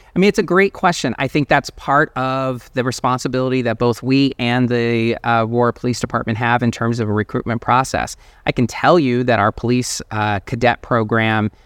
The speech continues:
uh, as it currently stands, is relatively diverse. Granted, it's six students, uh, in the past year, so it's still gonna have a few numbers, but it's relatively diverse,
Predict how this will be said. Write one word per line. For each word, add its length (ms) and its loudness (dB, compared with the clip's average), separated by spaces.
uh, 220 -4
as 160 4
it 140 0
currently 500 0
stands, 520 -2
is 220 -2
relatively 640 2
diverse. 720 0
Granted, 420 -2
it's 160 -10
six 280 -4
students, 600 0
uh, 280 2
in 80 0
the 80 2
past 320 -2
year, 220 2
so 180 -2
it's 140 -6
still 160 -2
gonna 160 0
have 420 -2
a 280 0
few 200 0
numbers, 420 2
but 140 4
it's 180 0
relatively 640 0
diverse, 480 0